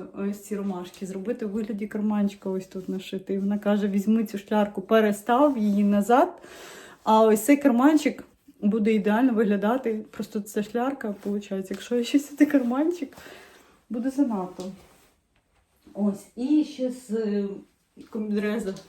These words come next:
з бодіка. Я, бачите, і комірець пересадила з бодіка також сюди, тому що тут ці білі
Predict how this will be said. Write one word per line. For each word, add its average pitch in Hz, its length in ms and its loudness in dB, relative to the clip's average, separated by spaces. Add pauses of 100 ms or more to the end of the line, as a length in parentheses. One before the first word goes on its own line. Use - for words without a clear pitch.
(560)
з 190 100 -10
бодіка. 202 540 -4 (300)
Я, 196 260 -2
бачите, 214 320 -4
і 196 40 -2
комірець 202 440 -4
пересадила 190 600 -2
з - 20 -8
бодіка 185 480 -8 (120)
також 185 320 -8
сюди, 208 240 -4
тому 220 280 -6
що 214 240 -4 (960)
тут 302 340 0
ці 285 120 4
білі 254 380 4